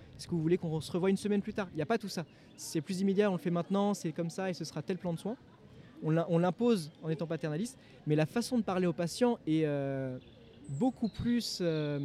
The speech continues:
proche. On tutoie le patient. Quand on parle au patient, on, on, on lui tient l'épaule, on lui, on le touche. C'est anodin, mais en France, on le fait pas. Si on le tutoie, on lui,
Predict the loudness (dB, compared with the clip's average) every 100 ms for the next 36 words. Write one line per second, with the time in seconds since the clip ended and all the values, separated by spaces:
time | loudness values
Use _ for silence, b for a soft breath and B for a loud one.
0 | -4 -6 -10 -16 -20 -20 -20 -14 -4 -2
1 | -2 -6 B B B -2 0 0 0 0
2 | -4 -6 -10 -20 -20 -20 -20 -20 -20 -20
3 | -20 -20 -4 0 2 4 4 4 4 4
4 | 4 6 4 2 2 0 2 2 2 2
5 | 2 4 6 4 4 -2 -2 -4 -2 -2
6 | -2 -8 B B B B -20 -14 -2 2
7 | 4 4 6 4 2 -2 -4 -4 -6 -4
8 | -4 -4 -6 -10 -8 -2 0 0 0